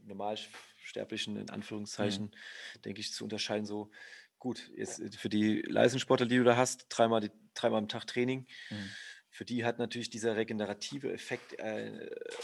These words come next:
Speaker 1: ohne jetzt sagen zu wollen, dass es für die anderen nicht sinnvoll ist, aber
Speaker 2: Ja.
Speaker 1: noch einen größeren Einfluss natürlich auf ihr Leben als jetzt, ähm, für denjenigen, der dann nur vielleicht diese dreimal nur eine Woche trainiert, anstatt, ähm, die dreimal am Tag.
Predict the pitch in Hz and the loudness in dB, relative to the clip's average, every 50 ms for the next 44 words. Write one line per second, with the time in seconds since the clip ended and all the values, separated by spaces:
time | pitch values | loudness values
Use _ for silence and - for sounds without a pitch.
0 | - - - 135 135 127 123 110 - 120 117 123 123 120 - 110 120 120 117 110 | -10 -4 2 4 8 8 8 8 10 10 10 10 10 8 8 10 10 10 10 8
1 | - - - 104 110 - 107 123 127 113 110 107 - - - - - - - - | 2 2 -2 0 2 4 6 6 6 6 6 4 2 0 -2 -2 -2 -4 -4 -2
2 | - 156 151 185 - - 110 101 107 143 139 - - 113 110 113 110 110 110 - | 4 4 4 4 6 6 6 8 8 8 8 6 4 6 8 8 6 6 4 -2
3 | - - - - - 98 92 - _ _ - - - 113 113 135 127 - 127 110 | -12 -12 -12 -10 -10 -10 -10 -10 _ _ -20 -16 -4 2 4 4 4 4 0 -2
4 | - - 120 135 147 - 139 135 123 - 92 117 139 135 - 143 - 147 131 - | 0 6 6 8 8 8 6 4 4 4 2 2 0 0 -2 -2 -2 -2 -2 -2
5 | - 139 135 131 - - - 120 - - - 113 117 123 123 123 123 - 110 110 | 0 -2 -2 -2 -4 -4 -6 -6 -6 -4 -4 -2 0 0 0 0 -2 -2 2 2
6 | 113 113 - - 113 - - - - - - 107 110 107 104 107 107 104 104 104 | 2 2 2 0 0 0 0 -8 -6 -4 0 2 2 2 2 2 0 -2 -4 -6
7 | 101 - - - - _ _ _ _ _ - - - 110 - 117 120 120 123 123 | -8 -12 -16 -18 -20 _ _ _ _ _ -16 -8 -6 0 4 4 6 8 8 8
8 | 117 113 107 113 110 107 107 104 107 110 - - _ _ _ _ _ - 110 104 | 8 6 6 8 8 8 8 6 2 -2 -6 -10 _ _ _ _ _ -8 -4 -2
9 | 104 104 98 - - _ _ _ _ _ _ _ _ - - - 104 104 104 - | -2 -2 -2 -4 -6 _ _ _ _ _ _ _ _ -16 -8 -2 0 0 0 0
10 | - 110 101 - - - 104 104 104 104 101 101 98 95 95 95 110 117 - - | 0 -4 -4 -2 0 4 4 4 6 4 2 2 0 0 4 6 6 6 6 2
11 | - - 95 92 95 95 87 - - 95 - - 95 92 - - - 101 98 95 | -6 -4 -2 0 0 0 0 -2 -6 -6 -2 0 0 0 -2 -4 -4 -2 -2 -2
12 | 95 92 _ _ _ _ _ _ _ _ _ _ _ _ _ - _ - 107 101 | -4 -6 _ _ _ _ _ _ _ _ _ _ _ _ _ -20 _ -10 -8 -6
13 | - - - 101 101 101 101 98 98 - 110 101 98 90 - | 0 2 4 4 4 2 0 -2 -2 2 2 2 2 2 -4